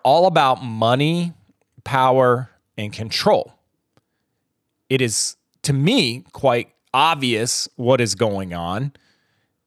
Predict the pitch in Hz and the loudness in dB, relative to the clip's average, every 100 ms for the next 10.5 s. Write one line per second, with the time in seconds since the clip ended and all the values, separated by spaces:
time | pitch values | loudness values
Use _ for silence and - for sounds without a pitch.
0 | _ _ _ 107 98 175 - 151 - 208 | _ _ _ -8 -2 -2 0 0 4 4
1 | 214 175 170 214 185 127 135 139 _ 139 | 4 2 2 4 2 0 -2 -6 _ -2
2 | 147 - 127 120 78 - _ - _ _ | 0 -2 -2 -2 -2 -8 _ -20 _ _
3 | _ _ _ _ _ _ - 160 220 247 | _ _ _ _ _ _ 0 4 4 4
4 | - 190 175 131 151 143 139 127 120 101 | 4 4 4 2 0 2 4 4 2 0
5 | 92 101 101 87 95 143 214 - 143 151 | -4 -4 -6 -10 -4 0 0 0 0 0
6 | 135 131 117 117 113 117 101 - - 117 | 0 2 2 4 2 -2 -14 -16 -12 -4
7 | 127 113 87 - 104 85 78 76 - - | 0 0 0 -4 -6 -6 -8 -10 -14 -12
8 | - 90 82 - - - _ _ _ - | -10 -6 -6 -8 -18 -20 _ _ _ -2
9 | 262 247 185 170 143 151 139 - 117 - | 0 0 0 0 0 0 0 -2 -6 -4
10 | 135 131 110 85 | -2 0 -2 -8